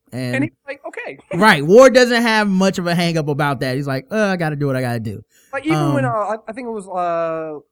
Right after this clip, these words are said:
Speaker 2: earlier this episode when he was complaining about, I think it was something like, "You didn't have to have her shot," or something like that.
Speaker 1: Mm-hmm.
Speaker 2: You know? And he was just like, "Well, what did you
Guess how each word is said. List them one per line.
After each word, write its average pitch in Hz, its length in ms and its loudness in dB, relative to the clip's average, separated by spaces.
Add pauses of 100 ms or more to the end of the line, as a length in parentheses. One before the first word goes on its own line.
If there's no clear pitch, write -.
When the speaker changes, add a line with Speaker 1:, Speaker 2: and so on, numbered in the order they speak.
(160)
Speaker 2:
earlier 214 220 -4
this 185 160 -14
episode 196 280 -8
when 170 120 -4
he 175 80 -4
was 165 140 -8 (120)
complaining 175 380 -6
about, 156 280 -6 (100)
I 151 40 -12
think 185 220 -8
it - 40 -8
was 123 80 -14 (100)
something 175 320 -8
like, 147 240 -4
"You 170 100 -6
didn't 196 160 -2
have 170 200 -6
to 160 100 -6
have 151 240 -6
her 131 200 -8
shot," 156 340 -8
or 131 40 -14
something 139 160 -14
like 117 180 -14
that. 156 220 -8
Speaker 1:
Mm-hmm. 185 200 -4 (420)
Speaker 2:
You 170 80 -6
know? 180 340 -6 (300)
And 233 100 -6
he 262 80 -6
was 220 100 -10
just 233 120 -14
like, 262 160 -8
"Well, 302 300 -4
what 185 160 -6
did 147 100 -14
you 139 140 -10